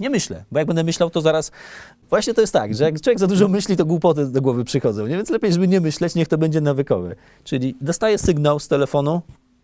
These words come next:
budżet domowy, bach, do, do laptopa, biorę paragony, sprawdzam przelewy, wszystko wpisuję i to już jest nawykiem. Nagrodą bardzo często, to ja sobie zmieniam nagrodę, ale bardzo często, na przykład teraz dla mnie nagrodą jest na przykład Netflix, nie? Czyli wiesz, jakiś zaraz, y, serial.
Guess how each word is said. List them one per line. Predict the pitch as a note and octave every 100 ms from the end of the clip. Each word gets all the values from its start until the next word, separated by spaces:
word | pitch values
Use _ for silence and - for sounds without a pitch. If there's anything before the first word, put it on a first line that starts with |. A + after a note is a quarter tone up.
| _ - _ _ _ -
budżet | B2+ A#2+ C3+
domowy, | C#3+ D3 C#3+ D#3+ D#3 _ _ _ _
bach, | G#2+ C3 C#3+ -
do, | A#2+ D#3+
do | C#3 B2+
laptopa, | F3 D#3 - C#3 C3+ C3 D3+
biorę | B2+ C3+ C3 C3 - _ _ -
paragony, | B2+ B2 A#2+ A2+ A#2 - C#3
sprawdzam | - B2+ A2 A2+ A2 - -
przelewy, | C3 A2+ A2+
wszystko | G#2 B2 - - A2 _ _ _
wpisuję | - - C#3+ C#3 A#2 B2 - - - _ _ _
i | -
to | D#3
już | C3+
jest | C3+ -
nawykiem. | C3+ A2+ G2 F#2 F#2
Nagrodą | C#3 D3 C#3 B2+
bardzo | B2 A#2+
często, | - A#2+ - B2
to | -
ja | A#3+
sobie | - D#3
zmieniam | D#3 D#3+ B2+
nagrodę, | A2 G#2 G2
ale | A#2 C3
bardzo | C3 B2
często, | C3+
na | B2+
przykład | B2+ -
teraz | C#3 C#3+ - - _
dla | B2
mnie | C3+
nagrodą | B2+ A#2 B2 A#2
jest | A#2 - -
na | C3
przykład | - - D3
Netflix, | C#3+ - F2+ - -
nie? | A#2
Czyli | - A2+
wiesz, | A2+ -
jakiś | B2 B2+ A#2+
zaraz, | A#2 G2+ -
y, | - G#2+ G2+
serial. | - F#2 F2+